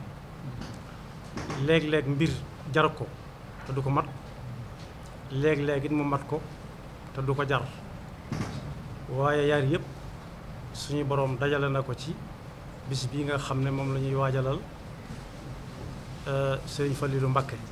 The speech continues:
Ndax bu ñu ko seetloo, xóotal ko, mel na ne yaar daje na ci.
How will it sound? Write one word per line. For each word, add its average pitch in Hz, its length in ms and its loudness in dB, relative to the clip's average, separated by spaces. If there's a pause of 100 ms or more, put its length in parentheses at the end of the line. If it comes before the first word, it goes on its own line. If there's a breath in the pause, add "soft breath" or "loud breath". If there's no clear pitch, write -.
(1500)
Ndax 139 280 2
bu 151 100 4
ñu 175 140 8
ko 156 440 8 (720)
seetloo, 156 640 4 (960)
xóotal 175 320 8
ko, 143 180 4 (1500)
mel 151 320 4
na 147 100 4
ne 147 120 4
yaar 143 260 8
daje 135 220 2
na 123 100 2
ci. - 200 -4